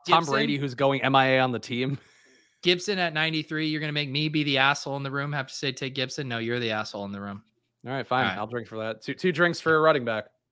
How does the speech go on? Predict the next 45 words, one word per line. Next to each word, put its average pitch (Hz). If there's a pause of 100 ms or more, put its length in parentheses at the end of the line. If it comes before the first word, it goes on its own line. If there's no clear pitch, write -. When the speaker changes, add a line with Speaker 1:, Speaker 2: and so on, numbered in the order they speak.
(2750)
Speaker 2:
Mm. 165 (180)
Speaker 1:
With 196
a 247
zero 214
R 196
B 180
build, 151
we're 135
gonna 147
be 147
doing 139
two 147
drinks 135
a -
little 131
bit 117
more, 120
I 107
think. 120
<laughs> -
So -
that's, 131 (320)
that's 208
gonna 202
be 160
great 135
for 123
the 113
show. 110 (1040)
Speaker 2:
Um, 196 (1300)
let's 196
see. 170
So 180
who, 226
who 247
do 269
I 254
have 175
so 151
far? 131
I 131
have 123
Waller. 190
I 143
have 131